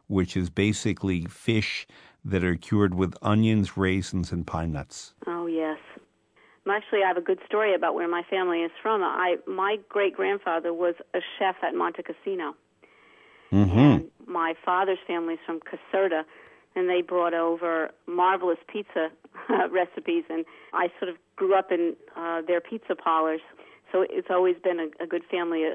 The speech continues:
Speaker 2: of cooking and, and desserts as well, which I'm now sharing with my kids, um, by
Speaker 1: Write
Speaker 2: buying
Speaker 1: it
Speaker 2: them
Speaker 1: all
Speaker 2: things.
Speaker 1: down.
Speaker 2: Yeah, I, I'm trying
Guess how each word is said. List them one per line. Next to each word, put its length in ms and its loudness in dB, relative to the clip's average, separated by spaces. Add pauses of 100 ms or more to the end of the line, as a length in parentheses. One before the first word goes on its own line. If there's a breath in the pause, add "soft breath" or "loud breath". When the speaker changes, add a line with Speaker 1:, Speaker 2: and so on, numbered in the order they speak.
(120)
Speaker 2:
of 160 -4
cooking 380 0
and, 220 0
and 160 0
desserts 500 0
as 160 -4
well, 300 2
which 200 -2
I'm 180 0
now 180 -4 (140)
sharing 380 0
with 220 -4
my 260 -4 (140)
kids, 220 -8 (160)
um, 520 -8
by 300 -2 (420 soft breath)
Speaker 1:
Write 220 6
Speaker 2:
buying 120 4
Speaker 1:
it 40 2
Speaker 2:
them 80 4
Speaker 1:
all 160 6
Speaker 2:
things. 100 4
Speaker 1:
down. 420 0 (180)
Speaker 2:
Yeah, 420 0
I, 220 2 (100)
I'm 240 2
trying 420 2